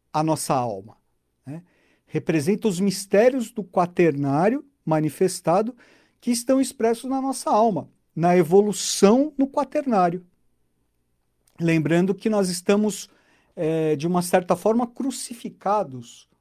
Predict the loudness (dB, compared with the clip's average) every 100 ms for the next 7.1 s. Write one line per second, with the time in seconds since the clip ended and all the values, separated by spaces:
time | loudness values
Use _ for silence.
0 | -16 -14 -12 -12 -10 -12 -12 -14 -18 -20
1 | -14 -14 -16 _ _ _ -4 0 -2 -2
2 | -4 -4 -6 -6 -6 -6 -6 -6 -6 -6
3 | -8 -6 -6 -10 -16 -10 -6 -4 -4 -4
4 | -4 -4 -6 -6 -6 -4 0 -2 -4 -10
5 | -10 -2 0 0 -2 -12 _ _ -16 -16
6 | -18 -20 -20 _ _ 0 0 0 -8 -8
7 | -16